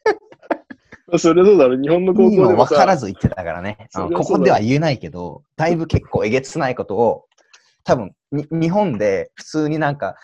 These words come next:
Speaker 2: 外とか歩いてて、叫びながらこれ言ったら結構捕まるぐらいのレベルみたいなことを、の下ネタを言ってたから、意味も知らず、意味を教えてもらえなかった。とりあえずこれを叫んでこい。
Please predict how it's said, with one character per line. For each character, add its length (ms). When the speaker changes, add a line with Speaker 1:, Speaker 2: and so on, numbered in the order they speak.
Speaker 2:
外 240
と 140
か 180
歩 60
い 80
て 140
て、 340
叫 300
び 80
な 100
が 120
ら 80
こ 140
れ 120
言 100
っ 20
た 160
ら 140
結 200
構 140
捕 120
ま 100
る 60
ぐ 80
ら 60
い 40
の 80
レ 140
ベ 80
ル 80
み 100
た 80
い 60
な 80
こ 120
と 140
を、 340
の 160
下 300
ネ 80
タ 160
を 60
言 180
っ 20
て 200
た 100
か 80
ら、 220
意 100
味 120
も 100
知 160
ら 120
ず、 160
意 80
味 160
を 100
教 140
え 40
て 100
も 100
ら 40
え 20
な 60
か 60
っ 40
た。 40
と 140
り 60
あ 100
え 40
ず 80
こ 120
れ 80
を 40
叫 240
ん 60
で 80
こ 160
い。 40